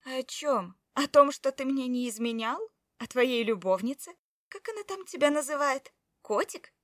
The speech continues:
Зайчик? Да меня тошнит от этого, Матвей! Не было у нас с ней ничего!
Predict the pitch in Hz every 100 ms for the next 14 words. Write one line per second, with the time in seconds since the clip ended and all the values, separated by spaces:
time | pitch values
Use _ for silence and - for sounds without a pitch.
0 | _ 196 254 - 330 - - - _ _
1 | _ - 214 196 190 - 214 254 262 233
2 | 208 226 208 190 196 226 226 170 - _
3 | _ _ _ 165 175 208 214 196 202 202
4 | 196 202 - 214 202 196 196 196 - 214
5 | 202 220 160